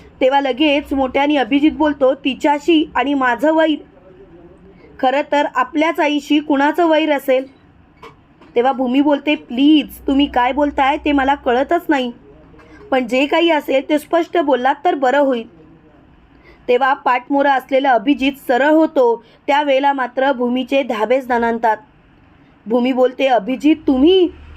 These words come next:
अभिजित तुम्ही जिवंत आहात?" तेव्हा अभिजित बोलतो, "देवाच्या कृपेने मी जिवंत आहे. खरं सांगायचं तर त्या रागिणी पटवर्धनसारख्या बाईला धडा शिकवायला,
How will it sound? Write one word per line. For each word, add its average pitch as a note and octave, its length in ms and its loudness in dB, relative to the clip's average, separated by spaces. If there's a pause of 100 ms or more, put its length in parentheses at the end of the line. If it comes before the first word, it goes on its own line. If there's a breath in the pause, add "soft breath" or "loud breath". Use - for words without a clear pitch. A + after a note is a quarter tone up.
(600 loud breath)
अभिजित D#4 500 2
तुम्ही E4 220 4
जिवंत F4 460 2
आहात?" D4 340 0
तेव्हा D4+ 200 2
अभिजित D4 320 0
बोलतो, C#4+ 400 0
"देवाच्या D4 520 0
कृपेने D#4 520 0
मी D#4+ 120 4
जिवंत C#4 440 -2
आहे. C4 360 -2 (1080 loud breath)
खरं C#4 220 0
सांगायचं D4+ 440 -2 (100)
तर D4 140 0
त्या C#4+ 180 -2
रागिणी C4 440 2
पटवर्धनसारख्या D4 880 0
बाईला C4+ 420 0
धडा C4 300 -2
शिकवायला, C4 560 -4